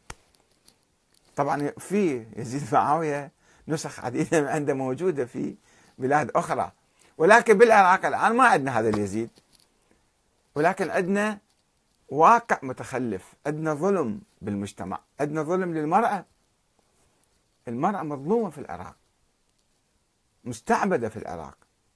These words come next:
الأطفال مظلومين، دائما الآباء يضربون أبنائهم بقسوة، هاي ظاهرة موجودة بالعراق. زين، عندنا تخلف ثقافي، تخلف تعليمي تربوي،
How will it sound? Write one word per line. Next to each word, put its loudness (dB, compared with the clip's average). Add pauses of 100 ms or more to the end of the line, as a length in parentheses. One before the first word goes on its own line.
(380)
الأطفال 4 (140)
مظلومين، 0
دائما 2
الآباء -2
يضربون -6 (220)
أبنائهم -10
بقسوة، -6 (500)
هاي 2
ظاهرة 4
موجودة 2
بالعراق. -4 (840)
زين، -2
عندنا 4
تخلف 0
ثقافي، 2 (520)
تخلف -6
تعليمي 0
تربوي، -4